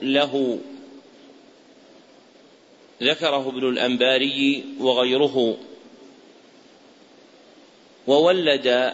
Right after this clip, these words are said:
المتأخرون معان أخرى للرب ترجع إلى الأصول الثلاثة المتقدمة، ثم ذكر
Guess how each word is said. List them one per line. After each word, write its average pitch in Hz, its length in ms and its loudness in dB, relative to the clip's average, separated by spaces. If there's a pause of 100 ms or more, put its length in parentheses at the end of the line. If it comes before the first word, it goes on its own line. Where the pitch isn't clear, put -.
(100)
المتأخرون 135 920 0 (400)
معان 123 580 -2
أخرى 123 580 0 (100)
للرب 135 600 0
ترجع 131 400 -2
إلى 131 220 0
الأصول 123 440 0
الثلاثة 135 920 0 (380)
المتقدمة، 127 960 -2 (680)
ثم 180 360 0 (360)
ذكر 131 720 2